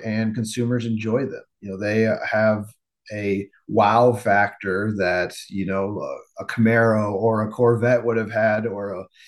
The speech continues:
any other muscle car you might wanna say back in the day. But the, uh,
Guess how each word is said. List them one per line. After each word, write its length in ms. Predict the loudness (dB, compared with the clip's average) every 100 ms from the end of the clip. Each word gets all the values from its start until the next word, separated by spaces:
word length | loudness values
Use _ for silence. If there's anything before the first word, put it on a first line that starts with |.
| _
any 140 | 4
other 160 | 4 6
muscle 360 | 4 2 0 -2
car 240 | 2 2
you 80 | 2
might 160 | 0
wanna 220 | -2 -4 -4
say 260 | -2 0
back 260 | 0 -2 -4
in 60 | -10
the 80 |
day. 400 | -6 -4 -4 -6 -14 _ -20 _ _ _ 0
But 400 | 2 4 0 -8 -4
the, 580 | 0 0 0 -2 -4 -10 _ -6
uh, 340 | -4 -2 -4